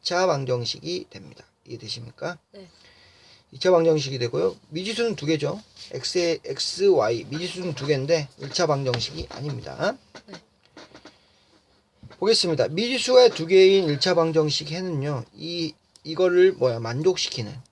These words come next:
Speaker 1: 이 방정식을 만족시키는 것을 우리 해라고 부르죠. 그쵸?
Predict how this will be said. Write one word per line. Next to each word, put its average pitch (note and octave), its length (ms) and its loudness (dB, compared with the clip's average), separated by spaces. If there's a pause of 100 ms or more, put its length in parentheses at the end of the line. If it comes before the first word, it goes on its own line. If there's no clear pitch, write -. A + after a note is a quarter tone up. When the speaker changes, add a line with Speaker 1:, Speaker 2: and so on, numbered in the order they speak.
Speaker 1:
이 G3 300 -4
방정식을 E3+ 720 -2
만족시키는 D3+ 840 -2
것을 C3+ 200 -6
우리 C3 220 -6
해라고 F#3+ 380 0
부르죠. B2 340 -8
그쵸? E3+ 360 -10